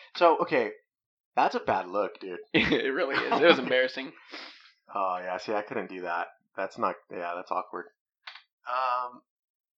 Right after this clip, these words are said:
Speaker 1: what would you, what would you say is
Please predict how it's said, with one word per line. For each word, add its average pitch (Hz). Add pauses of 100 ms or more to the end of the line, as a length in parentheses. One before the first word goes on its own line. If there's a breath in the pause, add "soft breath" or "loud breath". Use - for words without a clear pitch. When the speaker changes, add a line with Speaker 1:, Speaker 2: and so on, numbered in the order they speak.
(1600)
Speaker 1:
what 135
would 170
you, 113 (320)
what 147
would 156
you 294
say 98
is 107